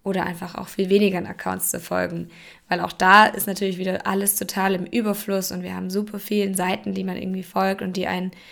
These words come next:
ja wirklich schon überladen und überrennen mit ihrem Content. Und einfach da dann mal wirklich durchzugehen, was fühlt sich gut an, was macht mir Freude, was bringt mir Spaß und wo möchte ich mich auch mit identifizieren.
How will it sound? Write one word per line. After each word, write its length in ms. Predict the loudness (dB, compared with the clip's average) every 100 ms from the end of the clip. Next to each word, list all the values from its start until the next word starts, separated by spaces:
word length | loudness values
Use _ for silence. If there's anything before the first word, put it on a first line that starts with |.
| -20 _
ja 140 | -6 -4
wirklich 240 | -4 -4
schon 180 | -4 -6
überladen 640 | -4 -2 0 2 2 0
und 100 | -4
überrennen 540 | -6 -6 -4 -2 -2
mit 160 | -4 -6
ihrem 240 | -8 -10
Content. 580 | -6 -4 -4 -2 -2 -4 -10 -20 -20 -20 _
Und 140 | -4
einfach 240 | -2 -4 0
da 200 | 4 6
dann 140 | 4
mal 140 | 0 -2
wirklich 260 | -4 -6
durchzugehen, 720 | -2 -2 -2 -2 0 0 -2 -8 -20 -20 _
was 180 | 2 4
fühlt 200 | 2 0
sich 200 | -2 -4
gut 240 | -2 0
an, 420 | 0 0 0 -4 -10 -20 _
was 220 | -2 0 0
macht 240 | -4 -4
mir 380 | -4 -2 -2 -4
Freude, 500 | 2 4 6 4 2
was 160 | -2
bringt 260 | -6 -8 -6
mir 80 | -8
Spaß 500 | -2 4 4 4 0
und 380 | -2 -6 -8 -12 _
wo 140 | -4 -2
möchte 300 | -2 -4 -6
ich 120 | -6
mich 200 | -6 -4
auch 140 | -4
mit 160 | -4 -8
identifizieren. 920 | -6 -6 -6 -10 -6 -2 -2 -2 -6